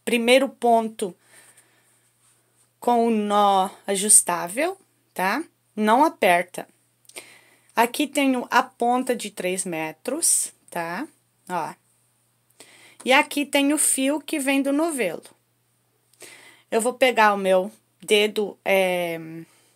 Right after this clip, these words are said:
indicador, passar pelo,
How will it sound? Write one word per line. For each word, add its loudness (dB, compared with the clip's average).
indicador, 0
passar 2
pelo, -4